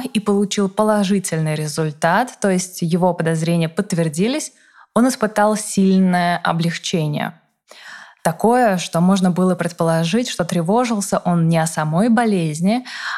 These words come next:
а об её отсутствии. Когда врач говорит ипохондрическому пациенту: «Вы здоровы»,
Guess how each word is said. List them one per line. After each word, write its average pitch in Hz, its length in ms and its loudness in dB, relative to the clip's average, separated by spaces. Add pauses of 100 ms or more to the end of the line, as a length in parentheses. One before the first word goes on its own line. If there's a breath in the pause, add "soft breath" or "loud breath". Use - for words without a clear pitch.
(120)
а 185 420 2
об 180 180 0
её 165 340 0
отсутствии. 165 840 -4 (1040 loud breath)
Когда 190 360 2
врач 196 400 0
говорит 175 460 -2
ипохондрическому 185 960 -2
пациенту: 175 840 -2
«Вы 175 360 0
здоровы», 165 720 0